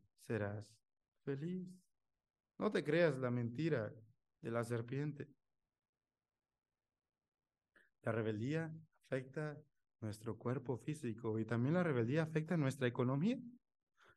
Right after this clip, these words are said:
La rebeldía afecta nuestra economía. Versículos siete al nueve dice, ah,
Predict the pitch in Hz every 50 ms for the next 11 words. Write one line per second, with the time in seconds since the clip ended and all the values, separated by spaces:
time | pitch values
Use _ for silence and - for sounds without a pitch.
0 | _ - 123 120 123 120 123 120 120 131 156 185 180 180 - 135 127 - - 170
1 | 170 151 120 120 120 120 120 147 147 - - - - - 143 139 139 156 151 156
2 | 160 180 220 226 214 226 - - - _ _ - _ _ - - 139 127 127 143
3 | 143 170 160 160 156 160 - - - 143 139 143 147 160 143 143 156 185 220 226
4 | 196 147 127 151 160 160 160 165 151 135 107 - - - _ _ _ _ _ _
5 | _ _ - 127 123 123 120 117 120